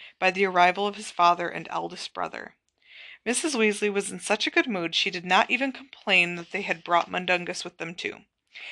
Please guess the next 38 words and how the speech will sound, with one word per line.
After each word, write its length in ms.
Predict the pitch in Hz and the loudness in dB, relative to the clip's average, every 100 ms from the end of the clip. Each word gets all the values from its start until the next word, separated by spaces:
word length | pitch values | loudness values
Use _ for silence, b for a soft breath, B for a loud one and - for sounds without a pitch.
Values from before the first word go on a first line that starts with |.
| B | B
He 100 | - | 2
was 160 | 220 214 | 4 4
wearing 380 | 202 226 285 | 4 6 4
a 60 | 269 | 2
long 400 | 202 185 202 233 | 2 2 2 0
overcoat 580 | 202 208 190 - 170 170 | -4 -4 -6 -4 -6 -6
that 120 | - | -10
seemed 300 | - 196 170 - | -8 -8 -8 -2
oddly 380 | 170 190 208 233 | 4 4 4 -4
lumpy 480 | 202 180 196 165 165 | 0 0 -2 -6 -6
in 120 | 165 | -4
unlikely 580 | 160 180 175 175 170 170 | -4 -4 -4 -8 -8 -10
places, 640 | - 160 - - - - - B B B B | -8 -8 -8 -12 -14 -16 -18 B B B B
and 140 | 185 214 | 0 2
declined 440 | 220 - 196 247 | 2 6 6 6
the 100 | 277 | 6
offer 280 | 190 - 208 | 4 4 -2
to 160 | - | -2
remove 360 | 214 196 170 160 | -2 -2 -6 -4
it 140 | 160 - | -4 -4
and 140 | 175 | -10
put 200 | - 175 | -2 -2
it 80 | 165 | -2
with 220 | 170 - | -8 -8
Moody's 300 | 180 170 170 | -6 -4 -2
traveling 420 | - 170 165 165 | 2 2 2 -6
cloak. 360 | - - - - - - _ _ b b b b b b b _ | -12 -14 -14 -18 -20 -20 _ _ b b b b b b b _
"Well, 360 | 214 202 320 392 _ | 6 8 8 6 _
I 120 | 214 | -10
think 220 | 208 220 220 | -6 -2 -2
a 60 | |
toast 380 | - 262 339 - | 2 4 4 0
is 140 | 220 | -4
in 80 | 196 | 2
order," 380 | 185 180 185 226 | 6 6 6 0
said 240 | - 202 | -4 -8
Mister 320 | 180 175 - 170 | -6 -4 -4 -2
Weasley, 520 | 165 165 165 175 | -2 -2 -2 -4